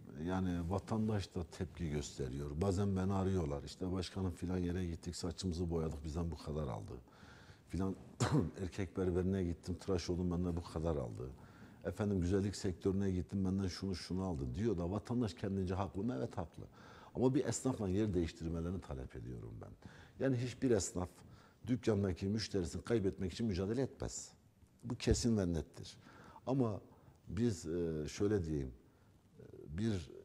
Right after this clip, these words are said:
erkek kuaförlerinden başlayayım. Bir cileti on on beş lira alırken bugün bir cilet iki yüz elli üç yüz T L oldu. Yani bir tıraş sabunlu kırk, otuz, otuz, kırk milyon alırken onlar iki yüz elli, üç yüz milyon oldu. Bugün bir kiramız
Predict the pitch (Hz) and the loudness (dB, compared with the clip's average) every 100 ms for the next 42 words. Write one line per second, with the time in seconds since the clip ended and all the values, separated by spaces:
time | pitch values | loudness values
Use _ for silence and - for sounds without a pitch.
0 | - 87 - 101 - 87 82 85 82 82 | -6 -4 -2 -4 -2 -4 -2 -2 0 0
1 | 87 82 78 76 - 87 123 135 - - | 0 -2 -2 -6 -8 -10 -10 -14 -20 -20
2 | - - - 113 101 101 98 101 92 110 | -20 -20 -4 -2 0 0 0 0 0 0
3 | 104 104 95 - 101 113 104 - 104 104 | 2 2 0 -2 -2 -2 -2 -4 -6 -4
4 | 101 101 101 92 95 90 87 95 87 85 | -4 -2 -2 -2 -2 -4 -8 -2 -2 -2
5 | 80 78 - 69 69 62 - - - - | -4 -10 -8 -4 -4 -4 -8 -14 -18 -20
6 | - - - 104 107 104 107 - - 110 | -20 -14 -2 2 2 4 2 -2 0 0
7 | - 98 85 85 85 90 92 - - - | 2 2 2 2 2 2 -2 -8 -20 -20
8 | - 104 98 95 - 95 - - 92 90 | -6 -4 0 -2 0 -6 -4 -4 -4 -4
9 | - 98 - 95 92 98 113 98 101 90 | -4 -4 0 2 2 2 0 -2 -4 -6
10 | - 104 104 90 82 90 87 90 - 78 | -6 -2 0 0 -2 -2 0 -2 -4 -8
11 | 76 78 76 69 58 - - - - - | -2 -2 -2 -2 -6 -8 -14 -20 -18 -4
12 | 117 117 104 113 - 92 92 101 90 | 2 4 2 -2 -2 0 0 -2 -4